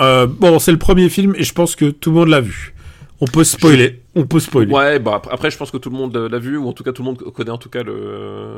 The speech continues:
Speaker 2: le, le principe, hein, donc, euh, euh, nous sommes au, au Japon, mille neuf cent cinquante-quatre, il y a un, un bateau de pêcheurs qui, euh, qui disparaît, puis un, puis un deuxième.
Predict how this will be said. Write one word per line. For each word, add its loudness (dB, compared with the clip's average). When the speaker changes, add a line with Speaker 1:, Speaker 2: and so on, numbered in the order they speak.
Speaker 2:
le, -10
le -6
principe, -10
hein, -6
donc, -14
euh, -12
euh, -10
nous -12
sommes -10
au, -10
au -10
Japon, -6
mille -6
neuf -10
cent -14
cinquante-quatre, -8
il -6
y -4
a -8
un, -10
un -8
bateau -2
de -6
pêcheurs -4
qui, -12
euh, -12
qui -12
disparaît, -2
puis -6
un, -10
puis -8
un -2
deuxième. -2